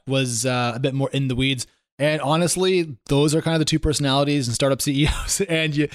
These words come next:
they probably clash a little bit. I mean, I, I don't have any inside dirt on Robinhood, though I've covered the company a lot this year. It's pretty buttoned up, frankly. They don't, they don't reach out a lot other than via pretty canned statements. Uh, it's, it's happening. I'm excited about this I P O because there's so much inside of it that I don't know.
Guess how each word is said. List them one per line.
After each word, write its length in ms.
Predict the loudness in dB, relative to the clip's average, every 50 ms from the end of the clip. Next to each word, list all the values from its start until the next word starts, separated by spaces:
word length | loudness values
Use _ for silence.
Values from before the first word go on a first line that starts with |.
| -8 -12 -4 -2
they 100 | 0 0
probably 340 | 2 2 2 2 2 2 0
clash 320 | 0 -2 -4 -4 -2 -2
a 60 | -2
little 180 | -2 -2 -2 -4
bit. 200 | -4 -6 -6 -4
I 100 | -2 -2
mean, 260 | 0 0 -2 -4 -6 -10 _ _ -16
I, 240 | -10 -8 -6 -4 -2
I 100 | -2 0
don't 140 | 2 2 2
have 140 | 2 2 2
any 180 | 2 2 2 2
inside 520 | 2 2 2 2 2 0 0 -2 -2 -4 -2
dirt 180 | 0 0 0 0 0
on 160 | -2 0 0
Robinhood, 480 | 0 0 0 0 2 2 0 0 -2 -6 _ _ _ _ _ -4
though 160 | 0 2 2
I've 100 | 2 2
covered 200 | 0 0 0 0
the 80 | 0 0
company 240 | 0 0 2 0 0
a 60 | 0
lot 220 | 0 0 0 -2 -2
this 140 | -2 -2 -2
year. 80 | -2
It's 80 | -2 -2
pretty 160 | -2 -2 0
buttoned 280 | 0 -2 -2 -2 -2 -2
up, 180 | -4 -4 -4
frankly. 400 | -8 -8 -8 -8 -10 -14 -14 -10 _
They 80 | -2 0
don't, 220 | 0 0 -2 -4 -2
they 60 | 0
don't 200 | 0 0 -2 -4 _ -6
reach 160 | -4 -2 0
out 80 | 0 0
a 40 | 0
lot 160 | 0 -2 0
other 120 | 0 0 2
than 140 | 0 0
via 180 | 0 -2 -2 -2
pretty 240 | -2 -2 -2 -2 -4
canned 340 | -6 -4 -4 -4 -2 -2 -2
statements. 440 | -2 -2 -4 -4 -4 -6 -8 -10 -14 _ _ -10
Uh, 220 | -4 -2 0 0 0
it's, 220 | 0 -2 -2 0
it's 160 | -2 0 0
happening. 400 | 0 -2 0 0 0 0 0 0 0 -2
I'm 180 | 0 0 0
excited 280 | 2 2 2 2 2 2
about 120 | 2 2
this 140 | 2 2 2
I 120 | 2 2
P 180 | 2 2 4 4
O 160 | 4 4 2
because 360 | 0 -2 -2 0 0 0 0
there's 180 | 0 0 0 2
so 260 | 2 2 2 2 2
much 200 | 2 2 0 0 0
inside 180 | 0 0 0 0
of 80 | 0
it 60 | 0 0
that 80 | 0
I 60 | 0 0
don't 240 | 0 0 -2 0
know. 320 | 0 2 2 2 2 0